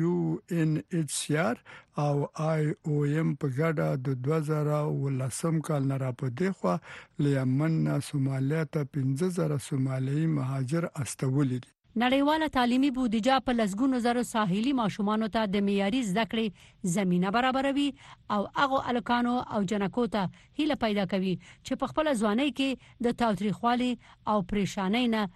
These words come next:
Speaker 2: بل څه نه دي لیدلي. په دوه زره شپاړسم کال کې په نړیوالې بشري عالي غونډه کې د تمویل کولو د میکانیزم اساس کېښودل شو، چې څه باندې یو اعشاریه څلور میلیونو ماشومانو سره په اضطراري حالت کې مرسته کوي چې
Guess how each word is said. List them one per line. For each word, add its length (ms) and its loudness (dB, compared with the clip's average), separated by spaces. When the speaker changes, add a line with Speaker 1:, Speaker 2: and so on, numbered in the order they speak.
Speaker 2:
بل 160 0
څه 220 0
نه 120 0
دي 120 -2
لیدلي. 280 -2
په 120 0
دوه 140 2
زره 240 2
شپاړسم 480 0
کال 180 2
کې 160 -2
په 120 0
نړیوالې 500 0
بشري 340 -2
عالي 220 0
غونډه 240 -2
کې 500 -6
د 160 -2
تمویل 400 2
کولو 320 0
د 100 0
میکانیزم 560 0
اساس 400 -2
کېښودل 460 -2
شو، 100 2
چې 60 -2
څه 140 0
باندې 280 0
یو 180 2
اعشاریه 400 -2
څلور 480 -2
میلیونو 380 0
ماشومانو 500 0
سره 180 0
په 140 0
اضطراري 480 -2
حالت 260 -2
کې 160 0
مرسته 340 0
کوي 240 0
چې 360 -12